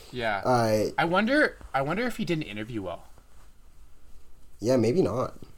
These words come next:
Speaker 1: Like, I wonder if he just bad in the interviews, uh, or just not as good as some other guys, like, not as intense and confident.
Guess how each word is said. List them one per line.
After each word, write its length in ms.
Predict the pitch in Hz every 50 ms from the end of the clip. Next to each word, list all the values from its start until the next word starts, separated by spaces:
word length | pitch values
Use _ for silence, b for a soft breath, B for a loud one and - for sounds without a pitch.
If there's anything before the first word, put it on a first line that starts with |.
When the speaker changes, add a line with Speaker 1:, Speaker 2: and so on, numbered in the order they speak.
| - - - - - - - - - - - - - - - - - -
Speaker 1:
Like, 120 | 151 143
I 60 | 147
wonder 260 | 147 147 151 190 220
if 100 | 254 240
he 160 | - 226 208 165
just 240 | 139 147 117 104
bad 240 | 95 101 98 110 120
in 60 | 127
the 80 | 120 113
interviews, 680 | 104 104 107 117 139 160 180 202 202 - - - - - - - - - - - - -
uh, 420 | 107 107 107 104 101 95 95 -
or 120 | - 113 113
just 220 | 113 123 123 117
not 180 | 117 107 107 113
as 120 | 117 107
good 120 | - 120 113
as 80 | 107
some 140 | - 110 98
other 160 | 90 95 113
guys, 240 | 110 139 139 151 -
like, 100 | 113 95
not 180 | 101 95 95 101
as 100 | 98 98
intense 520 | 95 92 - - 95 107 151 165 - -
and 140 | 101 98 92
confident. 540 | - - 92 101 - - 170 190 220 226